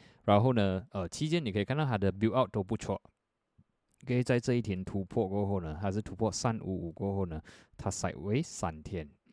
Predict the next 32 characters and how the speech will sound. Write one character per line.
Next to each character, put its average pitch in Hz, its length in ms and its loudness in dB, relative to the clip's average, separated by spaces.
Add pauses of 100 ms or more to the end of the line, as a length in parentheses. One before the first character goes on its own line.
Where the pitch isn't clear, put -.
(160)
<clears throat> - 640 -10
这 - 120 -4
里 110 80 2
可 95 100 -2
以 92 80 2
看 107 120 -2
到 101 180 0
呢， 82 180 -4
其 95 140 -4
实 208 180 0
这， 196 240 -10
这 - 100 -4
三 107 160 -2
天 87 140 -4
是 107 140 -2
没 92 140 -2
有 90 60 2
什 87 140 -4
么 85 80 -4
东 92 100 -2
西， 135 220 -2
但 120 180 -6
是 - 140 -6
它 - 180 -6
是 101 120 -4
守 80 260 -4
得 76 100 -6
住 107 160 -6
三， 87 240 -6 (220)
三 104 200 -4
三 90 180 -4
五。 80 200 -10